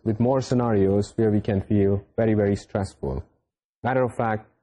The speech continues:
our adaptability is being constantly challenged. So, what is stress? Did you ever think about it? اسٹریس کیا چیز ہے؟ اگر ہم اسٹریس کو اردو میں اس کو ٹرانسلیٹ کریں تو ہمارے پاس ایک ورڈ آتا ہے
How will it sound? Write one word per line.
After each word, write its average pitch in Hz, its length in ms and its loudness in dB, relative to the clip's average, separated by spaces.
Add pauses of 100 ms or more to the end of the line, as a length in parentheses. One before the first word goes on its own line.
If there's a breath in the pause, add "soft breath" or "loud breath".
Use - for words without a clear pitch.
(140)
our 104 160 0
adaptability 101 1000 0
is 98 260 -4
being 95 240 0
constantly 95 920 -2 (320)
challenged. 87 500 -4 (420)
So, 131 440 0 (220)
what 117 160 0
is 113 300 -2 (200)
stress? - 500 -4 (500)
Did 110 80 -2
you 123 100 2
ever 123 140 2
think 123 220 -2
about 127 260 0
it? 160 100 2 (720)
اسٹریس - 540 -2 (260)
کیا 147 180 0
چیز 101 360 -2
ہے؟ 73 100 -8 (800)
اگر 156 180 2
ہم 170 120 2
اسٹریس 160 340 -2
کو 156 160 2
اردو 127 320 2
میں 131 160 4
اس 120 120 -2
کو - 80 -2
ٹرانسلیٹ 120 580 -2
کریں 101 300 0 (280)
تو 123 380 2 (200)
ہمارے 123 180 0
پاس 127 240 -2
ایک 123 100 0 (100)
ورڈ 110 260 0
آتا 110 300 0
ہے 113 140 0